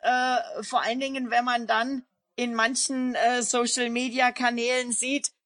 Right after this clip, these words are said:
ein Foto, wo, ähm, Dominicali und, äh, Ross Brawn und Jean Todt, glaub ich, alle drei zusammen am Ferrari-Kommandostand sitzen,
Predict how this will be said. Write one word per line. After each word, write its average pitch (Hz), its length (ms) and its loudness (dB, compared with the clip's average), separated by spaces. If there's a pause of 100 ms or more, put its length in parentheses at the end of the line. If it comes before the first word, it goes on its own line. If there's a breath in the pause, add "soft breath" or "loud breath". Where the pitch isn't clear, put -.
(120)
ein 240 220 2
Foto, 269 640 0 (160)
wo, 247 560 2
ähm, 233 400 4 (540)
Dominicali 269 1040 -2
und, 247 360 -4
äh, - 100 -2
Ross 240 540 0
Brawn 240 340 2
und 247 180 -2
Jean 233 300 0
Todt, 247 280 -2
glaub 254 220 -2
ich, 254 180 -12
alle 240 240 -2
drei 226 320 2
zusammen 247 680 -2
am 240 180 -2
Ferrari-Kommandostand 226 1500 0
sitzen, 269 600 -2